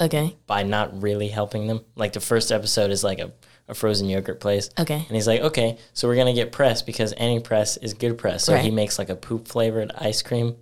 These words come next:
Speaker 2: and tries to sell that for press. And it sucks and it doesn't work. Whatever. It's like a comedy show. But there's an episode where he's, he talks about how lonely he is and he's trying to get a partner.
Speaker 1: Okay.
Speaker 2: So he sets up a show like The Bachelor or The Bachelorette.
Speaker 1: Okay.
Speaker 2: Um,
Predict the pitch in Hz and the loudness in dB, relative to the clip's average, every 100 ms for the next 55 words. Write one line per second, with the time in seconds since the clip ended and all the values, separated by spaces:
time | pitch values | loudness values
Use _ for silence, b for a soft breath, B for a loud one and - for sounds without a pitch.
0 | _ _ _ _ 101 98 110 107 - 113 | _ _ _ _ -10 0 2 2 2 2
1 | 104 104 104 104 98 107 - 131 131 - | 4 2 0 -4 -2 -2 0 0 0 4
2 | 175 147 - - - _ _ _ - 120 | 4 4 0 -6 -10 _ _ _ -4 0
3 | 120 127 120 120 117 110 - b b - | 4 6 6 4 4 2 -2 b b -4
4 | - 123 107 113 - - 104 - 101 92 | 2 4 4 2 4 2 2 -2 -2 -2
5 | 90 - 131 131 143 147 - 156 160 143 | -4 -6 0 2 4 4 2 2 4 6
6 | 123 113 117 120 120 113 - 120 120 113 | 6 6 4 4 2 0 -6 -2 0 2
7 | 127 117 117 110 101 101 101 113 110 95 | 2 2 2 2 2 2 4 4 4 0
8 | 90 82 - - 101 95 - 107 98 92 | -2 -4 -6 -4 -4 -2 0 0 0 0
9 | 101 - b b b - - 123 135 151 | 0 -2 b b b -12 -2 4 4 2
10 | 185 - - 170 151 190 - - - 127 | -2 -6 -2 2 2 0 -8 -2 4 6
11 | 120 123 117 - - 139 135 127 117 - | 6 4 2 0 2 2 2 2 2 6
12 | 123 117 113 113 - 101 107 107 - 120 | 8 8 6 2 0 4 4 4 2 2
13 | 120 120 113 107 101 104 - 107 101 110 | 0 -2 -2 0 2 2 2 2 4 2
14 | 117 180 156 190 - 110 104 98 92 | 0 0 0 -2 -6 -2 0 0 -4